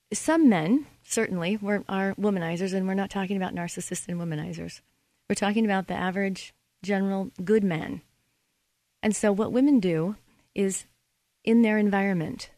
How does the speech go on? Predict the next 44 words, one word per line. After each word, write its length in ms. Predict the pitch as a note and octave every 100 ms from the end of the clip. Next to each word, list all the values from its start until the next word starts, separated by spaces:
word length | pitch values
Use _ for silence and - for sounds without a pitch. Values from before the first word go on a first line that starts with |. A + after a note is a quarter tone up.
| _
we 140 | G#3+ G#3
make 220 | F#3+ F#3
their 140 | F#3+
environment 440 | F#3+ F3 E3 E3 E3
a 40 |
better 220 | D#3 D#3
place. 340 | D3 D#3 B2+ -
That's 260 | E3+ -
what 100 | F3+
God 200 | - D#3+
has 100 | D#3+
intended 400 | D#3+ D3+ D#3+ D#3+
for 100 | -
us 140 | D#3+ -
to 120 | E3
do. 220 | D#3+ C#3 _ _ _ _
That 100 | F#3+
he, 220 | G3+ G#3+ - - -
you 100 | B3+
know, 80 | F3+
he 120 | E3+
created 360 | F#3 G3+ F#3+ F#3
us 140 | F3+
last 340 | F3 F3+ F#3+ -
on 120 | F3+
the 60 | F3
earth. 340 | F#3+ G3+ - _ _ _
We 80 | G3+
are 80 | F#3
the 100 | E3
last 300 | F3 F#3+ -
thing 220 | F3+ F3+
to 160 | - F3
appear 520 | - G3 F#3 G3+ G#3+
after 220 | - - -
all 200 | G3+ G#3+
the 80 | G#3
creation. 600 | - E3 D#3+ - E3 F3 _ _ _
And 160 | - G3+
one 100 | F#3+
of 60 | F#3+
the 80 | F#3+
things 280 | F#3 F#3
that 140 | F3+